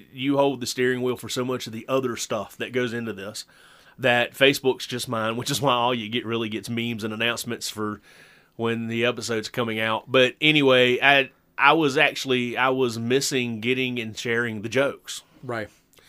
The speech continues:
Speaker 1: And we've got some, some faithful people that are always on top of the jokes. And, uh, I, I kinda missed that. So I was like, "Well, I'll put one together just for that."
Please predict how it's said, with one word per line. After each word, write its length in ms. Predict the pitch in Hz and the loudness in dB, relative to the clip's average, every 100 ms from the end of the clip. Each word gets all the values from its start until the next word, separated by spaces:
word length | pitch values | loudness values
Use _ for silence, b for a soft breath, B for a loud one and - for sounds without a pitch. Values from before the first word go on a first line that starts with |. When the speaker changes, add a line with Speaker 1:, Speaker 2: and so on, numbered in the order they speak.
| b b b - | b b b 0
Speaker 1:
And 320 | 127 127 127 | 4 4 4
we've 160 | 139 | 2
got 180 | 143 131 | 2 2
some, 320 | - 131 127 | -2 -4 -6
some 220 | 120 123 110 | -6 -6 -2
faithful 420 | 131 123 127 107 | -2 -2 -6 -6
people 380 | 127 113 120 120 | -6 -4 -4 -4
that 260 | 117 117 | -4 -4
are 160 | 113 120 | -2 0
always 380 | 123 127 123 120 | 2 2 0 -4
on 120 | 113 | -6
top 320 | 131 107 107 | -6 -6 -6
of 440 | 113 113 104 127 _ _ _ - | -6 -6 -8 -12 _ _ _ -12
the 80 | 110 | -6
jokes. 560 | 110 107 - - - - b b b b - | -2 -2 -2 -12 -14 -14 b b b b -8
And, 480 | 120 117 113 110 | -4 -2 -4 -4
uh, 40 | 113 | -2
I, 520 | 117 107 - 135 139 - | 0 0 4 4 4 2
I 140 | 156 | 2
kinda 280 | 135 107 104 | 2 -4 -4
missed 280 | 104 95 - | -8 -8 -10
that. 200 | 98 - | -10 -4
So 100 | 117 | -4
I 20 | |
was 80 | 110 | -4
like, 100 | 117 | -2
"Well, 140 | 135 | 0
I'll 140 | 160 151 | 2 2
put 200 | 151 143 | 0 -2
one 140 | 135 | -4
together 340 | 131 131 120 | 0 0 -2
just 360 | 110 113 123 - | -4 -4 -4 -4
for 160 | 113 104 | -8 -6
that." 360 | 117 107 101 | -6 -6 -8